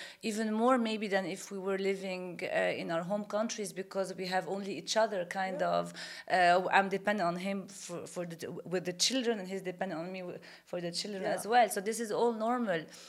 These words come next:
Speaker 1: But I guess, uh, you know, the, the, you can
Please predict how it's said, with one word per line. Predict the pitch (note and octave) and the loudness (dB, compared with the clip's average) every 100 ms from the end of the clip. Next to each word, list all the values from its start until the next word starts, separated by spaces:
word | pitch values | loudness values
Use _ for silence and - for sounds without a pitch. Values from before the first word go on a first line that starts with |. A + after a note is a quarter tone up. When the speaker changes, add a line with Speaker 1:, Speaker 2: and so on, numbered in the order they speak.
| - - - - | -18 -18 -18 4
Speaker 1:
But | G3 G3 | 4 6
I | - G3+ | 4 4
guess, | G3 B3 C4 C4 - | 6 4 4 2 -2
uh, | - - F#3+ F3 D3 | -4 -2 0 2 0
you | G3+ G3+ | 0 -2
know, | G3 F#3+ | 0 0
the, | F#3 F3+ E3+ F3 | 0 -2 -2 -2
the, | F3 E3+ E3 D3 - - _ _ _ _ _ - | -2 0 -4 -6 -10 -18 _ _ _ _ _ -12
you | F#3 G3 | -4 -2
can | G3 G#3 G3+ | 2 2 2